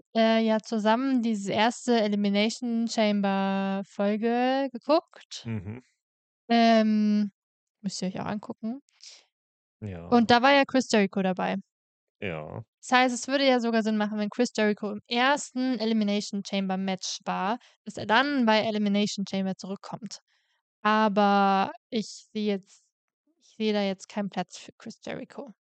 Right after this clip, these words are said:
Speaker 1: Und ich sehe nicht, warum er in der Box sein soll.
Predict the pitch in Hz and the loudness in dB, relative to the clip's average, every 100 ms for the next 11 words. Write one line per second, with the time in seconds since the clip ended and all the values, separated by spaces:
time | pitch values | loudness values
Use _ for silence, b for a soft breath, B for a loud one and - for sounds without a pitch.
0 | _ _ _ _ 233 240 214 226 214 208 | _ _ _ _ -2 -2 0 0 0 0
1 | 196 196 196 185 185 - - - - 220 | -2 0 0 -2 -4 -6 -10 -14 -16 -12
2 | 202 214 208 | -10 -10 -12